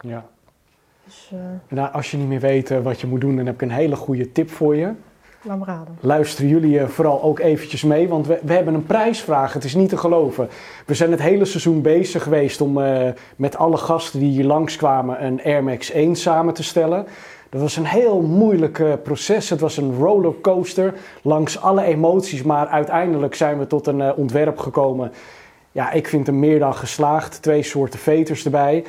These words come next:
Speaker 1: Eh, op één van die veters komt de geuzennaam van die Air Max één te staan. Eh, maar die moet jij gaan bedenken, want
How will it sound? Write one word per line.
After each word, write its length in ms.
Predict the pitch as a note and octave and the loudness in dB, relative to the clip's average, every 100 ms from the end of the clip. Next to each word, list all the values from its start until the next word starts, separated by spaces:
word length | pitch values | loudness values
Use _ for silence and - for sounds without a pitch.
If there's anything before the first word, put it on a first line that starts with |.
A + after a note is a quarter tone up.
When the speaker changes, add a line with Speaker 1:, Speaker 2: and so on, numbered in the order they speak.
| - - - | -12 -20 -6
Speaker 1:
Eh, 140 | C#3+ C#3+ | -2 0
op 140 | D#3 - | 0 0
één 240 | F#3 G3 | 2 2
van 140 | F#3+ | 2
die 140 | D#3 - | 0 2
veters 480 | D#3+ D3+ D3 D#3+ - | 2 2 0 -2 0
komt 360 | E3+ D#3 C3+ | 0 0 -4
de 60 | C#3 | -2
geuzennaam 800 | - F3+ F#3+ - D3+ C3 B2+ A#2+ | 2 2 2 0 0 0 -2 -2
van 220 | D3 C3+ | -2 0
die 220 | B2+ D3 | -2 0
Air 180 | C3+ C3+ | 0 0
Max 220 | B2 B2 | -2 -6
één 200 | D3+ C3+ | -4 -4
te 120 | A#2 | -6
staan. 420 | - B2 B2+ E3 D#3+ - - - - | -4 -4 -2 -4 -8 -18 -20 -20 -2
Eh, 320 | D3+ D3+ F#3 | 0 2 0
maar 240 | E3 E3+ E3+ | 0 2 2
die 100 | F3+ | 2
moet 180 | F3 F#3 | 2 2
jij 220 | F3+ F#3+ | 2 2
gaan 180 | F3 D#3+ | 0 0
bedenken, 420 | E3 F#3+ D3 D3 | 2 2 2 0
want 340 | D3 C#3+ - | -2 -4 -10